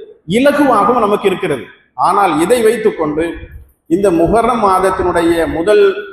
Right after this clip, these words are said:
முதல் தேதி, முதல் மாதத்தை துவங்கியதை வைத்துக்கொண்டு நாம வாழ்த்து சொல்லுவது, புத்தாண்டு வாழ்த்து, அஹ், முஹர்ரம் மாதத்தினுடைய முதல் தேதி என்று பார்த்தா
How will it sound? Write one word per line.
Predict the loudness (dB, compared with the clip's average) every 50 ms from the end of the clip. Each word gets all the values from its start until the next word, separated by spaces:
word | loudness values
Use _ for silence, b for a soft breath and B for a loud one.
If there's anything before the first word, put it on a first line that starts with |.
| -20 -20 -20 -10
முதல் | -10 -4 0 0 0 0 0
தேதி, | 0 0 0 2 0 -4 -6 -6 -8 -6
முதல் | -2 0 2 2 2 2 0
மாதத்தை | 2 2 2 0 0 -2 -2 -2 -6 -6 -8 -8 -14 -20 -12
துவங்கியதை | -4 -2 -2 -2 -2 -2 -4 -4 -4 -4 -4
வைத்துக்கொண்டு | -4 -4 -4 -6 -10 -8 -6 -6 -4 -2 0 -2 -2 -2 -6 _ _ _ _ _ _ _
நாம | -4 -2 -2 0 2 2 2 0 -2 -4 -6 -4 -2
வாழ்த்து | 0 0 2 0 0 -2 -4
சொல்லுவது, | -4 0 0 0 2 2 0 0 0 -6 -6 -10 -16 -16 -18 -18 _ -20 -20 _ _ _ _ -14 -4 -2
புத்தாண்டு | -2 0 2 2 2 2 2 2
வாழ்த்து, | 2 2 2 0 0 -2 -4 -4 -4 -6 -8 -8 -14 -20 _ _ _ _ _ _ _ _ _ _ _ _ _ _ _ -2
அஹ், | 0 2 2 4
முஹர்ரம் | 2 2 2 2 2 2 2 2
மாதத்தினுடைய | 0 2 2 0 0 0 0 0 2 2 2 2 2
முதல் | 2 2 2 0 0
தேதி | 0 -2 -2 0
என்று | -2 -2 -2 -4
பார்த்தா | -4 -2 -2 -2 0 0 0 0 2